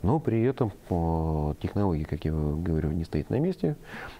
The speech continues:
Э, технологии предлагают уже довольно-таки интересную, даже реновацию, по сути дела,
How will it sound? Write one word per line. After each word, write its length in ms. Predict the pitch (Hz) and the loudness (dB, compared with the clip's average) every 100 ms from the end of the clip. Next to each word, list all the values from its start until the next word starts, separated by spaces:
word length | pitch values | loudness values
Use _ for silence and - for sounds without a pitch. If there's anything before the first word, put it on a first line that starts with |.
| - | -6
Э, 360 | 80 80 78 73 | 0 2 2 -2
технологии 400 | - 104 101 82 | -2 0 0 0
предлагают 720 | 78 85 90 90 92 78 - | 0 0 2 2 2 0 0
уже 500 | 82 82 82 76 71 - - - - | -2 -2 0 0 -2 -6 -16 -14 0
довольно-таки 380 | 85 80 - 85 | 2 2 0 0
интересную, 600 | 87 - 95 85 - 76 | 0 2 0 0 0 0
даже 240 | 87 80 | 2 2
реновацию, 680 | 82 87 98 101 92 - 76 | 2 2 2 2 0 -2 -6
по 100 | - | -4
сути 220 | - 90 | -4 -4
дела, 340 | 82 87 73 | 0 2 0